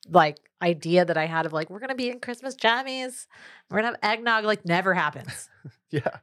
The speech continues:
Speaker 1: And then I realized,
Speaker 2: Yeah.
Speaker 1: like, also that's not happening for any of my other friends.
Speaker 2: Yeah, totally.
Speaker 1: Even when you're, it, the, the Instagram picture is happening.
Speaker 2: Yes, absolutely. And, and it's like the movie is distilled into the,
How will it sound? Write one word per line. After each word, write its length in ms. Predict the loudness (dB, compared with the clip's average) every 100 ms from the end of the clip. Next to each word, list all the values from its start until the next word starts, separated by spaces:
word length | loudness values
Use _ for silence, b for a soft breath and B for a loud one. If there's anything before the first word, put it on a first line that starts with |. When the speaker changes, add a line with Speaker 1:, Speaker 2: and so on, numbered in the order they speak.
| _
Speaker 1:
And 120 | 2
then 100 | 4
I 60 | 2
realized, 440 | 4 4 6 4
Speaker 2:
Yeah. 60 | 2
Speaker 1:
like, 240 | 0 -2 _ B B B B 8
also 320 | 8 8 6
that's 200 | 4 2
not 160 | 2 2
happening 280 | 2 -2 -4
for 140 | 0
any 100 | 0
of 80 | 0
my 100 | -2
other 180 | -2 -4
friends. 520 | -6 -8 -10 -16 -20 _ _
Speaker 2:
Yeah, 180 | -8 -8 _ _ 0
totally. 340 | 2 2 -2 -6
Speaker 1:
Even 300 | 6 6 6
when 160 | 2 2
you're, 160 | 4 4
it, 280 | 2 0 0
the, 160 | -2 -4 -16
the 140 | 2 4
Instagram 600 | 4 -2 -4 -2 0 -2
picture 340 | -6 -4 -4
is 160 | -2 0
happening. 480 | -2 -2 -10 -18 -18 _ _
Speaker 2:
Yes, 460 | -6 -6 -8 -12 -8
absolutely. 520 | -2 -2 -2 -4 0 0
And, 100 | 0
and 320 | -2 -2 -4 -12 b b b b b
it's 180 | 0 4
like 160 | 2 2
the 80 | 0
movie 480 | 4 4 4 2 2
is 340 | 2 2 -2
distilled 580 | -4 -6 0 4 4 4
into 300 | 0 -4 -4
the, 320 | -4 -4 -6